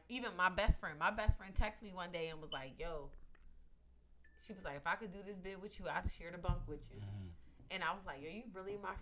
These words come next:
Speaker 1: friend."
Speaker 2: That's dope.
Speaker 1: Like, I can't, I didn't know nobody else in, they, in my life that would say, "I would share a bunk with you."
Speaker 2: Mm-hmm.
Speaker 1: Like,
Speaker 2: That's
Speaker 1: ain't
Speaker 2: dope.
Speaker 1: nobody going to jail for somebody else. And I was like, this shit just made me realize who's there for you, who's not.
Speaker 2: Yeah.
Speaker 1: So, it was just little, I wouldn't change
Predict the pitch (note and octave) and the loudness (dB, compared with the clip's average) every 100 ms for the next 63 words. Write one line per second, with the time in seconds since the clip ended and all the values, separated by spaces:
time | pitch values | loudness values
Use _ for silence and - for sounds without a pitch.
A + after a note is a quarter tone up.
0 | - G#3 F#3+ - - - F2 - F#3 A3 | -10 -12 -12 -14 -12 -14 -8 0 8 8
1 | C#4+ - F#3+ - - F#3 B3+ B3+ A#3 G3+ | 8 4 2 -4 4 8 8 6 4 6
2 | F#3+ G#3+ A#3+ A#3+ A3 G#3 A#3+ G#3+ G#3 G3 | 12 12 12 10 8 2 0 0 0 0
3 | G3 G3 G3 F3+ F#3 E3+ D3+ - D3+ D3 | 4 8 8 6 2 2 2 0 -2 -2
4 | - D3+ C#3 - - E3 C#3+ - D#3 D3+ | 0 0 0 -4 -2 -2 -2 -10 -10 -10
5 | C#3+ C#3+ C#3 - - A#2+ A2 G#2+ F#2 - | -6 -4 -4 -6 -8 -2 0 0 -2 -6
6 | - - E3+ F3 A#3+ E4+ D4+ C#4 A#3 F3 | -16 0 0 2 2 6 4 6 2 0
7 | D3+ F3+ G#3 F#3+ G3 F3 D#3+ E3 - - | 2 4 2 0 -4 -2 2 4 4 0
8 | - - - - - F#3 F#3 G#3+ G3 D#3+ | -6 -16 -20 -20 -6 2 2 4 2 2
9 | D#3+ G#3+ - G#3+ G3+ G3 F#3+ F#3 E3 F3 | 0 -4 -4 -6 -6 -2 -2 -4 -4 0
10 | D3+ D#3+ - G#3 E3+ F3 F#3 F#3 E3+ F3 | 2 2 -2 -6 -6 -4 -4 -4 -6 -6
11 | E3+ F#3+ G#3+ C#3+ - - F2 F#2+ - - | -8 -8 -4 -4 -6 -12 -12 -10 -6 4
12 | G#3+ F#3 D#3+ - - G#3+ G#3+ G#3 G#3 F#3 | 6 6 2 -6 -4 2 2 2 -2 0
13 | A3 G#3 - G3 A3+ D3+ - A3 F#3+ | 0 0 4 6 6 2 -2 -4 -4